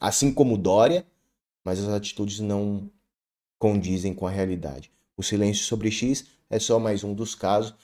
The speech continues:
mas que infelizmente muita gente tapa os olhos pra poder aí descolar do Bozo, né? Falar que é de direita descolando do Bozo. O único que sempre correu e continua correndo pelo povo. Tá aí, ó.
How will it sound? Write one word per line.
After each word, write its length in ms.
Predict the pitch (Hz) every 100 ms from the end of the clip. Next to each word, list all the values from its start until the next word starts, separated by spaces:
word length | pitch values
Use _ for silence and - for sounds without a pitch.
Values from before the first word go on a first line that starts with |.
| _ -
mas 240 | 113 113
que 180 | - 127
infelizmente 640 | 151 151 135 110 107 101 110
muita 240 | 110 113
gente 220 | 107 104
tapa 420 | - 131 147 147
os 120 | 143 117
olhos 360 | 107 120 120
pra 180 | - 120
poder 520 | 120 117 98 101 107
aí 300 | 92 92 104 - -
descolar 600 | 107 143 147 - 131 117 123
do 160 | 127
Bozo, 500 | 92 92 113 101 90
né? 220 | 85 90 - -
Falar 220 | 85 90
que 100 | 107
é 20 |
de 140 | 92 90
direita 360 | 90 92 98
descolando 520 | 98 - 98 92 92
do 120 | 90 95
Bozo. 360 | 80 73 76 _ _ -
O 140 | 127
único 580 | 170 180 135 98 90 - _ _ _ _ _ _ _ -
que 480 | 117 113 107 92 - - _
sempre 460 | - - 165 185 165
correu 580 | 170 135 120 131 147 - -
e 80 | 110
continua 420 | 123 117 120 117
correndo 420 | 117 104 107 110
pelo 260 | 110 110 110
povo. 300 | 104 82 92
Tá 120 | 143
aí, 160 | 156
ó. 120 | 98